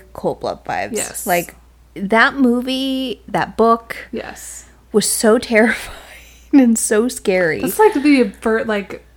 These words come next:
Speaker 2: epitome of, like, true crime writing.
Speaker 1: A hundred percent.
Speaker 2: Like, that was it.
Speaker 1: And,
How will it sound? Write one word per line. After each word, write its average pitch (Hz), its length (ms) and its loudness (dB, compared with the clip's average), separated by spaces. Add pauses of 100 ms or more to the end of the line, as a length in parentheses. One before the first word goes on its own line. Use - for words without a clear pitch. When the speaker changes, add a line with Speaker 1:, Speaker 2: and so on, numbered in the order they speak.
(140)
Speaker 2:
epitome 220 540 -2
of, 180 140 -8
like, 170 240 -14 (420)
true 202 220 -8
crime 175 320 -10
writing. 180 440 -8
Speaker 1:
A 196 60 -2
hundred 208 300 -2
percent. 170 480 -8
Speaker 2:
Like, - 200 -20 (220)
that 185 240 -4
was 185 180 -8
it. - 320 -10 (640)
Speaker 1:
And, 226 220 2